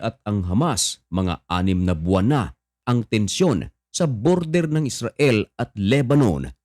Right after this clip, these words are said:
ay painit ng painit. Ayon sa Iran's state television, ibinalita na ang Iran's Supreme National Security Council ay nakapagdesisyon at nag-required ng response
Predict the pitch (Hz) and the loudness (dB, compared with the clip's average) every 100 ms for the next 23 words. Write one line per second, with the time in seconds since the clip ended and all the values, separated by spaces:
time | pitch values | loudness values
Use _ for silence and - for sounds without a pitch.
0 | _ 113 113 98 - 113 104 110 131 120 | _ -6 -6 -8 -8 -4 0 0 0 0
1 | 131 131 - - 123 185 - - _ 120 | 2 0 0 -2 2 0 -2 -12 _ -2
2 | 143 170 151 127 - 110 120 127 123 - | 0 2 0 -2 -6 -4 -2 0 0 -4
3 | _ _ 101 - - 127 135 147 - _ | _ _ -6 -6 -4 0 2 2 -2 _
4 | 139 123 107 131 85 76 73 - _ _ | 2 4 4 0 0 -4 -6 -12 _ _
5 | 147 120 117 110 101 147 127 76 - - | 0 2 2 2 2 0 0 -4 -6 -20
6 | _ _ - 135 131 110 104 139 170 156 | _ _ -6 -2 -2 -2 -2 2 2 0
7 | 135 _ _ - - 135 - 151 156 127 | -2 _ _ -6 -2 -2 0 2 4 4
8 | 101 135 - 143 127 - 117 - - 170 | 4 2 0 0 0 0 -4 -6 0 0
9 | 139 120 - - 165 156 - 76 80 - | 2 -4 -4 -2 0 2 0 -2 -6 -12
10 | _ 110 123 147 147 135 - 127 110 110 | _ 0 2 2 2 -2 -4 -4 -2 -2
11 | 127 107 151 185 113 71 - _ - 139 | -2 -2 0 2 0 -2 -8 _ -6 -6
12 | - 143 208 190 175 190 - 214 180 110 | -4 -2 -2 -2 -4 -6 0 2 4 2
13 | 98 101 - _ 120 160 160 135 147 - | 2 -4 -8 _ 0 2 2 2 0 -2
14 | - 185 226 156 - | -4 -2 0 0 -2